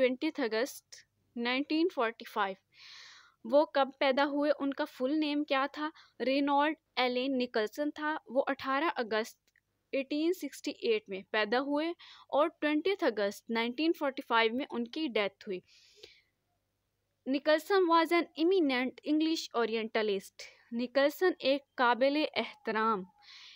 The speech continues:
इंग्लिश ओरिएंटलिस्ट भी थे, यानी एक आलम भी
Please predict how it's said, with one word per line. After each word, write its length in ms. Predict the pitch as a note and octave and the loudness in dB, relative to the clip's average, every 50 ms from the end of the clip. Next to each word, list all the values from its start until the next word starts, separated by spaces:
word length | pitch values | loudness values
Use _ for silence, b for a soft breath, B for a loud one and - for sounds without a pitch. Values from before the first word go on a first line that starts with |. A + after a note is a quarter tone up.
| B _ | B _
इंग्लिश 420 | C#4 D4 D4+ D#4+ E4+ F4 F4 - - _ | 0 2 4 6 4 4 2 0 -4 _
ओरिएंटलिस्ट 840 | - A#3+ A#3+ A#3+ B3+ B3+ C4+ C4+ C#4+ C#4 C4 A#3+ B3+ - - - - | 0 0 0 0 0 0 0 2 2 2 2 2 -2 -4 -6 -10 -12
भी 240 | G#3 - - C4 B3+ | -12 -8 -8 -8 -8
थे, 220 | - - C4 A#3 | -6 -4 -4 -2
यानी 420 | G#3 G#3 G3 B3 B3+ C4 C4+ D4+ - | -2 -2 0 0 0 2 0 0 -2
एक 300 | - - C#4+ D4+ - - - - | 0 0 -2 -2 -2 -6 -4 -2
आलम 380 | A3 A3 A3 A#3 B3+ C#4+ C#4+ B3 | 0 2 2 2 2 2 0 -2
भी 240 | - A#3 A#3+ B3+ | -2 -4 -6 -6